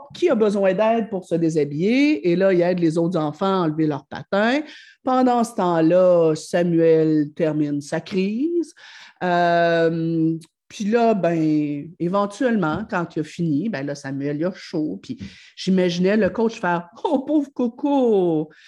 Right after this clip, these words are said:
eh, t'étais fâché beaucoup, hein ? Viens, je vais t'aider à te déshabiller. »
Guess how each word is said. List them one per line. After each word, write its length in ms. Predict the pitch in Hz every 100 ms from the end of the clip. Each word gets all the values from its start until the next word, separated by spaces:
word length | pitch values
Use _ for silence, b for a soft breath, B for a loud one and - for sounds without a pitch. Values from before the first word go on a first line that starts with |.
| B B
eh, 320 | 302 302 196
t'étais 260 | 175 175 190
fâché 380 | 185 190 185 226
beaucoup, 360 | 214 226 370 359
hein ? 260 | 349 349
Viens, 140 | 269 277
je 100 | 247
vais 100 | 214
t'aider 260 | 196 180
à 60 | 180
te 60 | 175
déshabiller. » 720 | 165 165 147 139 147 214